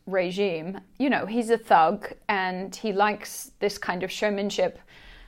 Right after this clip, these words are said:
I think he actually did let his emotions get the better of him. And, I, uh, you know, I think there, there were some people who, in, you know, in Westminster who looked at that and felt that the Foreign Secretary had been sort of humiliated. I, I don't think so. I mean, I think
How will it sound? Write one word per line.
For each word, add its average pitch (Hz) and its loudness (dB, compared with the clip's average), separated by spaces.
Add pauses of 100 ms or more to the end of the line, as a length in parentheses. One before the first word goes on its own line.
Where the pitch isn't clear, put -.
I - -6
think 233 2
he 226 6
actually 208 4
did 180 -2
let 190 6
his - -4 (100)
emotions 202 -2 (160)
get - 0
the 208 -4
better 202 0
of 185 -6
him. 185 -6 (500)
And, 254 4
I, 269 12
uh, - -2
you 190 -2
know, 160 2
I 196 2
think - -4
there, 226 6
there 233 6
were 240 6
some 262 6
people 214 0
who, 185 4
in, 208 -4 (320)
you 160 -4
know, 190 0
in 196 -4
Westminster 196 0
who 202 -2
looked 196 -4
at - -6
that 185 2
and 196 -10
felt 190 0
that 175 2 (680)
the 202 -2
Foreign 202 4
Secretary 196 2
had 190 -4
been 190 -4
sort 185 -10
of 175 -10
humiliated. 208 0 (420)
I, 277 6
I 339 2
don't 339 8
think 208 -4
so. 180 4
I 190 4
mean, 202 0
I 208 -2
think 226 -2